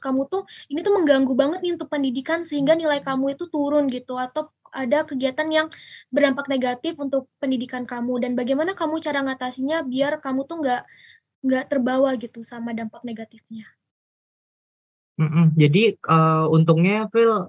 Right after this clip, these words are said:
Speaker 2: alhamdulillahnya sih sampai sekarang itu dari semua organisasi yang aku ikutin nggak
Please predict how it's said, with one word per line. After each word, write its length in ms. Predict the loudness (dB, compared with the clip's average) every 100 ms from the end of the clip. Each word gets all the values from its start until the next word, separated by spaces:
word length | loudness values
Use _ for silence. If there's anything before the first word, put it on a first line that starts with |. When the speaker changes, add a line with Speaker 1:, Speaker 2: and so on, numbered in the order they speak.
| -6
Speaker 2:
alhamdulillahnya 800 | 0 4 4 6 4 4 2 0
sih 240 | -2 -2
sampai 400 | 2 2 4 0
sekarang 400 | 0 0 2 2
itu 400 | 0 0 2 4
dari 240 | 4 4 2
semua 320 | 2 2 2
organisasi 640 | 0 -2 -2 -4 -2 -2
yang 160 | -2 0
aku 320 | -2 0 -2
ikutin 640 | 0 -2 2 4 4 6
nggak 160 | 6